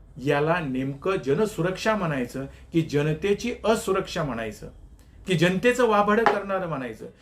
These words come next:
जनतेचा गळा घोटणारं बिल म्हणायचं? परंतु मित्रांनो, ठीक आहे, एवढं बरोबर असेल, तर आपण या सरकारच्या म्हणण्यानुसार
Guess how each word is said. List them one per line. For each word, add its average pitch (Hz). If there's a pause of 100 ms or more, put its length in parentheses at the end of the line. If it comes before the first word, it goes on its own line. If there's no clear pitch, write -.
(180)
जनतेचा 208
गळा 196
घोटणारं 208
बिल 185
म्हणायचं? 113 (720)
परंतु 240
मित्रांनो, 220 (340)
ठीक 240
आहे, - (240)
एवढं 196 (120)
बरोबर 208
असेल, 185 (340)
तर 240 (240)
आपण 165 (440)
या 202
सरकारच्या 202
म्हणण्यानुसार 190